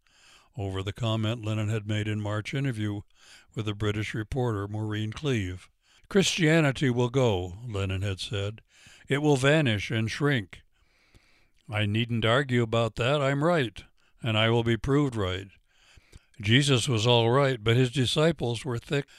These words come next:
and ordinary. It's them twisting it that ruins for me." His comments went virtually unnoticed in England, but when U S teenage fans magazine Datebook printed them five months later,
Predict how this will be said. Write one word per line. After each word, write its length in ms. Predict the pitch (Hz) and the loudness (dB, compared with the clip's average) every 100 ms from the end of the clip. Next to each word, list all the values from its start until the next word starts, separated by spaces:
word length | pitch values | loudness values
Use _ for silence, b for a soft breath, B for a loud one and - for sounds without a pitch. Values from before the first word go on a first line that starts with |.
| b - | b -4
and 140 | 120 | -2
ordinary. 720 | 120 135 120 104 95 92 95 _ _ b b b b b b | 2 0 2 -2 -2 -6 -12 _ _ b b b b b b
It's 220 | 131 - | -4 0
them 300 | 151 160 139 | 2 2 2
twisting 480 | - 160 147 143 120 | 2 2 2 0 0
it 160 | 113 - | -2 -4
that 120 | 117 | -4
ruins 380 | 120 143 127 - | 0 2 2 -2
for 160 | 127 | -4
me." 380 | 120 123 101 101 _ _ _ _ _ _ - | 0 0 0 -4 _ _ _ _ _ _ -2
His 220 | 143 135 | 0 2
comments 480 | 143 135 135 135 127 | 4 4 4 2 2
went 240 | 135 110 | 0 4
virtually 460 | 131 165 156 123 123 | 4 4 4 2 4
unnoticed 580 | 123 123 151 139 107 | 4 2 2 2 0
in 140 | 107 104 | -2 0
England, 480 | 143 110 87 95 - _ B B | 0 -2 -4 -6 -12 _ B B
but 100 | - 110 | -4 2
when 180 | 110 | 4
U 200 | 107 139 | 6 6
S 160 | 143 123 | 6 4
teenage 480 | - 147 143 131 117 | 2 2 4 2 0
fans 380 | - 131 127 117 | 0 2 2 0
magazine 600 | 123 131 127 123 123 113 | 0 0 0 -2 -2 0
Datebook 600 | 120 170 120 104 98 - _ B B B - | 0 0 0 -4 -4 -12 _ B B B -4
printed 320 | 135 139 123 | 0 0 2
them 140 | 110 107 | 0 2
five 340 | 123 120 113 | 4 4 4
months 280 | 120 117 - | 0 0 -2
later, 460 | 131 117 92 92 | 0 0 -2 -6